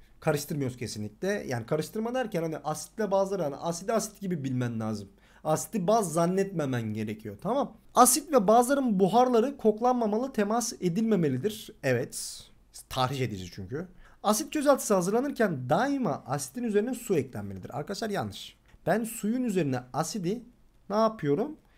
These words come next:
Yavaş yavaş ilave ediyorum. Bunu ta ilk ünitede söylemiştik. O zaman burada da karşımıza çıktı. Bak, bu yanlış yani. Burada asitin üzerine su eklen-, eklenmez yani. Su, ısı açığa çıkar. Dolayısıyla bu istemediğimiz bu durumdur.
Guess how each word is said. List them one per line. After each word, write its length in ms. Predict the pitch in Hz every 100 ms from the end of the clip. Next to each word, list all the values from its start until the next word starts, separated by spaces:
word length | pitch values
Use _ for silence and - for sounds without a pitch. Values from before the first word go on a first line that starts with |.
| _ _
Yavaş 520 | 123 135 135 185 180 143
yavaş 280 | 120 117
ilave 300 | 135 113 104
ediyorum. 320 | 101 104 107 143
Bunu 200 | 196 -
ta 520 | 277 262 254 247 240
ilk 200 | 233 233
ünitede 300 | 202 208 185
söylemiştik. 600 | 143 120 104 - - - _
O 100 | 180
zaman 300 | 175 180 220
burada 160 | 214 202
da 80 | 165
karşımıza 460 | 123 - 107 107
çıktı. 280 | - - 101
Bak, 200 | 95 -
bu 40 | 175
yanlış 420 | 170 156 123 107
yani. 240 | 92 95
Burada 320 | 135 165 170
asitin 280 | 143 139 190
üzerine 220 | 151 160
su 140 | 170 180
eklen-, 380 | 165 156 131 120
eklenmez 520 | 147 135 147 113 92 92
yani. 180 | 90
Su, 140 | - - 160
ısı 220 | 170 -
açığa 300 | 233 220 233
çıkar. 320 | 226 240 247 - _ - -
Dolayısıyla 420 | 196 196 196 220
bu 60 | 220
istemediğimiz 640 | - 170 175 143 127 120
bu 80 | 120
durumdur. 320 | 120 127 185